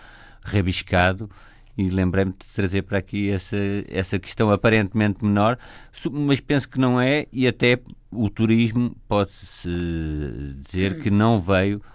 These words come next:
em, eh, pelo menos até agora, eh, ultrapassar esse problema. Pelo contrário, até há uma espécie de um culto de um certo turismo da degradação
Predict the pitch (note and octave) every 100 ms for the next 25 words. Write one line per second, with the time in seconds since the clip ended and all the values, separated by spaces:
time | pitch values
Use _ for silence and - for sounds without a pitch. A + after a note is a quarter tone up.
0 | - - - - F2 F2 F2 D#2+ D2+ D2
1 | C2+ - - D2 F2 F2+ - - - -
2 | - - - D2 D2 C#2+ C#2 D2 D#2 E2+
3 | - - - E2 E2 E2+ - F#2+ - G2+
4 | - - F2 E2+ - E2+ D#2 F2 F2+ G2+
5 | F2+ F2 D2+ F2 F#2 F2+ E2 E2 D#2+ -
6 | F2 - D#2 E2 D#2 D#2 D2+ - F2 D2
7 | F2 - E2+ D2 - E2+ D#2+ D#2+ E2 D#2
8 | E2 E2 C#2+ D2+ - D#2 D#2+